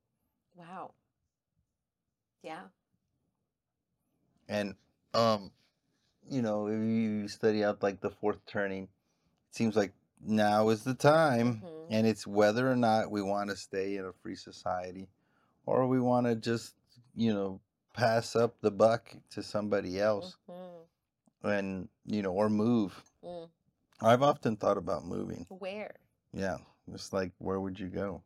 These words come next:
Speaker 2: You
Speaker 1: Where
Speaker 2: know
Speaker 1: would
Speaker 2: what I
Speaker 1: you
Speaker 2: mean?
Speaker 1: go? Oh, there's a lot of great countries that you could go to, but they don't allow, uh, people to move there. <laughs>
Speaker 2: Mm-hmm.
Speaker 1: They're, like, really, really strict on, like,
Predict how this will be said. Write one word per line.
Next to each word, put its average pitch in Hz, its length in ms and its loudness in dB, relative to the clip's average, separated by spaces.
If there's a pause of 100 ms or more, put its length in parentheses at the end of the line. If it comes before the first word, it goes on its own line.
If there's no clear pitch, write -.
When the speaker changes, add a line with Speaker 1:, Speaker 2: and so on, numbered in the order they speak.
Speaker 2:
You - 60 -20
Speaker 1:
Where 190 160 -8
Speaker 2:
know 196 60 -6
Speaker 1:
would 92 100 -4
Speaker 2:
what 92 40 -8
I - 40 -8
Speaker 1:
you 90 40 -8
Speaker 2:
mean? 196 100 -8
Speaker 1:
go? 202 360 -8
Oh, 202 80 -4
there's 247 220 -4
a 269 40 -4
lot 226 200 -2
of 240 120 -8
great 180 340 -12
countries 196 680 -14
that - 160 -12
you - 80 -16
could 208 160 -16
go 202 180 -10
to, 233 260 -14
but 196 180 -16
they 180 120 -6
don't 190 160 -10
allow, 170 600 -8 (1080)
uh, 165 320 -8 (240)
people 190 260 -8
to 175 60 -10
move 180 260 -12
there. 160 320 -6
<laughs> - 80 -10
Speaker 2:
Mm-hmm. 202 420 0 (380)
Speaker 1:
They're, 226 220 4
like, 226 200 0
really, 214 380 -6
really 190 320 -10
strict 214 400 -10
on, 160 180 -4
like, 147 180 -14